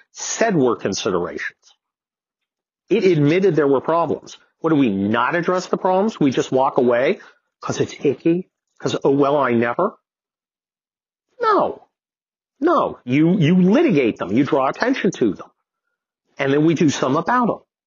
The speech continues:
I liken this a lot to what happened in California in twenty eighteen. We, in the Republican Party, got sideswiped by the ballot harvesting thing.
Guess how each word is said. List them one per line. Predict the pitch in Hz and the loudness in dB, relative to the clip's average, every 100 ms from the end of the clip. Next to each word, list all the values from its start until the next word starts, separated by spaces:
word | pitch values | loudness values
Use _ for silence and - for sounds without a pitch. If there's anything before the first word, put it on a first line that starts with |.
| _ _ _ _ _ _ | _ _ _ _ _ _
I | 120 139 | -4 0
liken | 185 160 147 156 151 | 2 2 0 0 2
this | 135 131 | 0 -2
a | - | -4
lot | 123 117 113 - | -2 0 -2 -2
to | |
what | 120 117 | 0 0
happened | 110 120 | -2 -2
in | 110 | -2
California | 107 101 104 101 | -4 -2 -2 -2
in | 113 | -4
twenty | 110 98 101 | -4 -2 -2
eighteen. | 104 - 214 92 | -2 -2 -2 2
We, | 113 131 139 | 2 4 2
in | 143 131 131 | 0 -4 -2
the | |
Republican | 120 127 117 127 127 | -2 -2 -4 -4 -4
Party, | 117 104 123 | -4 -2 -2
got | 98 104 | -4 -8
sideswiped | - 147 135 147 127 - - 95 90 117 - _ _ - - _ | -8 -4 0 -2 -2 -10 -10 -6 -4 -4 -8 _ _ -20 -20 _
by | 104 101 117 113 113 117 120 - _ _ | -16 -4 -2 0 0 2 0 -2 _ _
the | 107 113 110 110 113 107 - _ _ _ | -2 2 2 2 2 0 -4 _ _ _
ballot | 120 139 151 123 | -6 -2 -2 -2
harvesting | - 98 82 - - - | -2 -4 -6 -12 -16 -20
thing. | - | -20